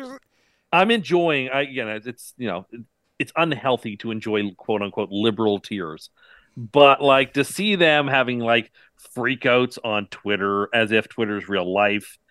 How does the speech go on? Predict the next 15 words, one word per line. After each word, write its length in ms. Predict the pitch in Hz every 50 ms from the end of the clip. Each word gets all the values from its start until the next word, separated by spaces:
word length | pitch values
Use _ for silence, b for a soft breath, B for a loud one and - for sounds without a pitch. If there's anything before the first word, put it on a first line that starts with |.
| b b b b
and 140 | - 123 117
as 100 | 117 107
if, 140 | 117 107 92
like, 200 | 107 107 113 - -
anything 380 | 135 147 170 190 170 170 165
is 120 | 147 120 -
happening 600 | - - - 113 117 120 - 131 120 123 123 123 120
other 240 | 123 117 127 127
than, 180 | 120 120 117 110
like, 300 | 110 110 113 110 - _ _ _ _ _ _ _ _ _ _ _ _ _ _ _ _ _ _
Musk 480 | - 117 104 110 123 117 113 - - -
is 260 | 127 123 107 - -
right 180 | 107 131 143 131
now 220 | 120 113 113 120
just 340 | 117 - 127 120 - - -